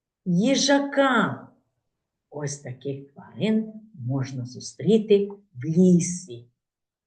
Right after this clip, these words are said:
А зараз ми з вами пограємо гру, яка називається «Хто що любить їсти?».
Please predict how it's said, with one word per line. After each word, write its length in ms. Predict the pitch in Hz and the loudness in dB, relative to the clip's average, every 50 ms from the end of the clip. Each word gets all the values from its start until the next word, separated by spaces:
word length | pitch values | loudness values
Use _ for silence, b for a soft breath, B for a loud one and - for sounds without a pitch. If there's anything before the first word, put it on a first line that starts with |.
| _ _ _ _ _ _ _ _ _ _ _ _ _ _ _ _ _ _ _ _ _ _ _ _ _ _ _ _ _ _ _ _ _ _ _ _ _ _ _ _ _ _ _ _ _ _ _ _ _ _ _ _ _ _ _ _ _ _ _ _ _ _ _ _ _ _ _ _ _ _ _ _ | _ _ _ _ _ _ _ _ _ _ _ _ _ _ _ _ _ _ _ _ _ _ _ _ _ _ _ _ _ _ _ _ _ _ _ _ _ _ _ _ _ _ _ _ _ _ _ _ _ _ _ _ _ _ _ _ _ _ _ _ _ _ _ _ _ _ _ _ _ _ _ _
А 180 | - 160 185 | 2 4 4
зараз 460 | 180 185 214 190 170 165 160 - - | 6 6 6 6 6 6 4 2 0
ми 120 | 160 165 160 | -2 -2 -2
з 100 | 156 185 | -2 0
вами 340 | 170 175 156 139 131 147 143 | 0 2 0 0 -2 -6 -6
пограємо 640 | - 165 156 147 170 175 143 143 139 135 135 131 | -4 -4 -2 0 2 0 0 0 -4 -6 -6 -4
гру, 300 | - 208 285 320 - - - - _ _ | -2 0 0 0 -2 -4 -10 -20 _ _
яка 320 | _ 185 175 - 196 170 156 | _ -2 0 2 2 2 2
називається 840 | 151 143 135 131 - 160 143 139 185 233 233 220 220 - 185 185 - _ _ _ _ _ _ _ _ _ _ _ | 0 0 -2 -4 -6 -6 0 2 4 4 4 4 2 -4 -8 -10 -12 _ _ _ _ _ _ _ _ _ _ _
«Хто 720 | _ _ _ - 214 220 277 302 339 - - - - - | _ _ _ 4 6 6 8 6 4 2 -2 -8 -14 -14
що 720 | - - - - - - 202 196 220 262 277 254 254 - - | -12 -8 -6 -4 -2 4 6 8 8 8 6 4 0 -4 -6
любить 600 | 170 165 151 170 175 185 175 202 214 214 - - - | -4 0 2 2 2 4 6 6 6 6 4 -4 -8
їсти?». 600 | 165 160 151 139 127 - - - _ 123 110 | -8 -6 -6 -4 -6 -6 -10 -14 _ -20 -20